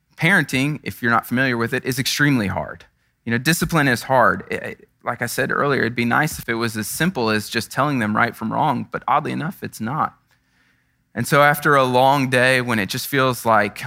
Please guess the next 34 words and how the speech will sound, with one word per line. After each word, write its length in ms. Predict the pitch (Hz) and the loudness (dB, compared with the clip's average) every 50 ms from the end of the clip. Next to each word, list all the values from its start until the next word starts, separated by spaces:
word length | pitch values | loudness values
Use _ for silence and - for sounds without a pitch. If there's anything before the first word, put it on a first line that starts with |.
| 127 - | -8 -2
all 200 | 110 117 120 123 | 0 0 0 2
we've 180 | 123 117 107 | 0 -2 0
done 200 | 107 110 107 104 | 2 2 2 2
is 120 | 104 110 - | 0 -4 -10
punish 360 | _ - 139 127 120 117 - | _ -4 -4 -4 -2 -4 -8
for 100 | - 104 | -8 -8
the 100 | 104 101 | -8 -8
same 280 | - - 120 110 110 113 | -10 -8 -8 -8 -8 -8
thing 240 | - 107 107 98 - | -8 -8 -8 -6 -4
over 360 | - 120 120 120 120 110 101 | -4 -4 -4 -2 -2 -2 -2
and 180 | 98 95 101 104 | -2 -2 -2 -2
over 260 | 107 110 110 107 98 | -2 -2 -2 -2 -2
again, 460 | 95 98 - 104 104 104 101 104 - _ _ _ _ _ _ _ _ _ _ _ _ _ - | -2 -2 -4 -4 -2 -2 -4 -6 -12 _ _ _ _ _ _ _ _ _ _ _ _ _ -12
it's 140 | - 117 - | -10 -10 -10
quite 260 | - - 131 123 117 | -2 2 2 4 6
often 320 | 117 117 120 - - 120 113 | 6 4 2 2 -2 0 0
that, 200 | 107 98 - - _ - | 0 0 0 -4 _ -18
that 200 | - 104 104 101 | -4 -2 0 0
I'll 100 | 95 95 | 0 -2
punish 380 | - - 131 131 127 123 - | -4 -4 -2 -2 -2 -2 -2
one 100 | - 123 | -2 -4
of 80 | 123 113 | 0 0
our 100 | 107 107 | 0 0
kids 420 | - - - 95 98 98 98 - | -2 -2 -2 0 0 0 -2 -4
and 220 | - - 110 107 107 | -8 -4 -2 -2 0
then 180 | 104 104 107 | 0 0 0
they'll 120 | 107 104 107 | 2 0 0
just 220 | 104 110 107 - | 0 -4 -8 -8
kind 180 | - - 104 104 | -4 -4 -6 -6
of 80 | - | -4
collapse 540 | - - - 101 104 104 107 107 - - - | -8 -6 -6 0 0 2 2 2 -2 -4 -10
into 120 | 107 107 104 | -8 -8 -8
my 200 | 104 104 90 78 | -8 -8 -8 -10
arms. 460 | 76 80 76 78 98 - - - | -10 -10 -12 -14 -16 -16 -16 -16